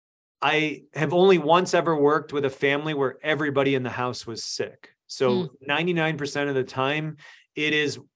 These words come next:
Speaker 1: you know, and that's usually, you know, they'll have a visit with me and then they go home and tell their wife or husband, like, "Hey, the doctor thinks I have mold."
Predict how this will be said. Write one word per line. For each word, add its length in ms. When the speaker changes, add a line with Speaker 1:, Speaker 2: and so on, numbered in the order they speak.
Speaker 1:
you 140
know, 200
and 200
that's 260
usually, 580
you 140
know, 160
they'll 140
have 180
a 40
visit 300
with 120
me 220
and 100
then 100
they 100
go 120
home 300
and 80
tell 160
their 260
wife 460
or 160
husband, 480
like, 180
"Hey, 240
the 100
doctor 340
thinks 240
I 80
have 80
mold." 440